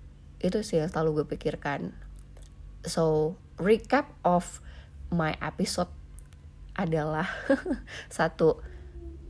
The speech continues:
eh, ketika lo menginginkan sesuatu, awalilah semua itu dari pikiran. Dua, jangan lupa apapun yang lo taruh di kepala lo juga ditaruh di hati lo.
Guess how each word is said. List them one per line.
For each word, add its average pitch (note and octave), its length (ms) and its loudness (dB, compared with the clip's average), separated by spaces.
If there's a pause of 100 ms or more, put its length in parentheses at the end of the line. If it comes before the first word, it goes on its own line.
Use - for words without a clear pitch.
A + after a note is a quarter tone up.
(360)
eh, D3+ 240 -2
ketika D3+ 440 0
lo D#3+ 200 6
menginginkan D#3+ 640 0
sesuatu, F#3+ 800 0
awalilah F3 560 2
semua E3 360 -4
itu E3 120 -2
dari D#3+ 200 4
pikiran. D#3 440 -4 (840)
Dua, E3 320 4 (2000)
jangan F3 400 2
lupa E3+ 800 -2
apapun F#3 400 2
yang A3+ 80 2
lo F3 160 0
taruh E3 320 -2
di E3 240 -4
kepala D#3 400 -2
lo G#3 240 2
juga E3 240 -2
ditaruh D#3+ 480 -2
di F#3 160 -2
hati F3+ 240 -4
lo. D3+ 240 -2